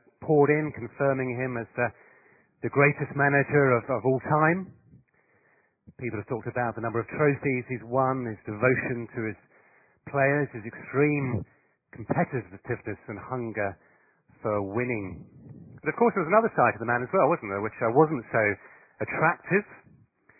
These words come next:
The incident where he kicked, uh, a boot and, uh,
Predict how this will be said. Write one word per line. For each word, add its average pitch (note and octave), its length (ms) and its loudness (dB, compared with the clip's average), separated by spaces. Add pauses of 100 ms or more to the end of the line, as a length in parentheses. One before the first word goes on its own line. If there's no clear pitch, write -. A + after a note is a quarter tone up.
(760)
The A#2 80 -2
incident A#2 400 -8
where A2+ 140 2
he A2+ 100 -2
kicked, - 400 -10
uh, A#2+ 240 0
a - 20 -8 (120)
boot D#3 260 4 (240)
and, A2 300 -10
uh, A2 160 -4